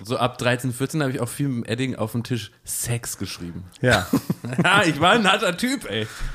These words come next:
Speaker 2: Naja,
Speaker 1: Muss
Speaker 2: das
Speaker 1: ich
Speaker 2: ist
Speaker 1: schon
Speaker 2: Berlin.
Speaker 1: sagen.
Speaker 2: Das stimmt, ja.
Speaker 1: Ja.
Speaker 2: Ich hatte auch jeden Moment, äh, Angst, dass Carsten Stahl rankommt und mich zusammenschreit.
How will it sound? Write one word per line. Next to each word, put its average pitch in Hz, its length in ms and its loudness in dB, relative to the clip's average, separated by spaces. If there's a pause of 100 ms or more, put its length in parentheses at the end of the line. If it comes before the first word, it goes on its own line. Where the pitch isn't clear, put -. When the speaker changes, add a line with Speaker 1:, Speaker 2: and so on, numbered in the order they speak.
(140)
Speaker 2:
Naja, 120 200 2
Speaker 1:
Muss - 20 4
Speaker 2:
das 127 80 2
Speaker 1:
ich 110 80 0
Speaker 2:
ist 135 60 0
Speaker 1:
schon 147 100 2
Speaker 2:
Berlin. 123 180 6
Speaker 1:
sagen. 110 380 2
Speaker 2:
Das 107 160 0
stimmt, 120 320 0
ja. 107 80 4
Speaker 1:
Ja. 110 80 2
Speaker 2:
Ich 117 100 2
hatte 147 200 6
auch 135 120 6
jeden 147 260 4
Moment, 131 440 2
äh, 117 320 2
Angst, 127 280 2
dass 117 120 -2
Carsten 117 320 0
Stahl 110 320 2
rankommt 107 420 0
und 101 60 -2
mich 104 160 0
zusammenschreit. 98 680 -2